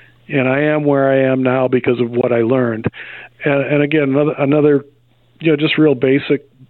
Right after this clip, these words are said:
very simple thought. You know, he didn't, he didn't realize that things could be different. We have another gentleman that,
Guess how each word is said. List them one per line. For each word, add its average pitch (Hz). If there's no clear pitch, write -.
very 143
simple 123
thought. 127
You 139
know, 127
he 135
didn't, 143
he 135
didn't 139
realize 127
that 127
things 131
could 123
be 123
different. 123
We 156
have 170
another 165
gentleman 151
that, 143